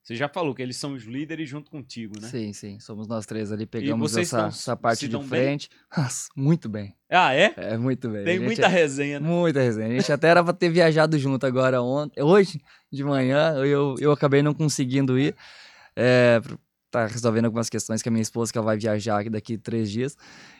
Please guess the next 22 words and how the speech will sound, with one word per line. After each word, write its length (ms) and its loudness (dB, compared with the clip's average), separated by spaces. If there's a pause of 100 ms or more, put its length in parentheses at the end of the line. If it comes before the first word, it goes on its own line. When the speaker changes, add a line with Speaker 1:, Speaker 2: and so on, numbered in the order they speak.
Speaker 2:
E... 840 0
Mas, 260 -4
cara, 240 0
a 60 0
gente 260 -4
se 60 -10
dá 200 -4
muito 320 -6
bem, 140 -10
a 40 -4
gente 120 -4
tá 140 2
sempre 320 -4
Speaker 1:
É 160 0
Speaker 2:
junto. 180 -2
Speaker 1:
mesmo, 260 -4
é? 420 -6
Speaker 2:
É, 40 -14
cara, 300 2
é 320 4
Speaker 1:
Os 160 -6
três. 400 -8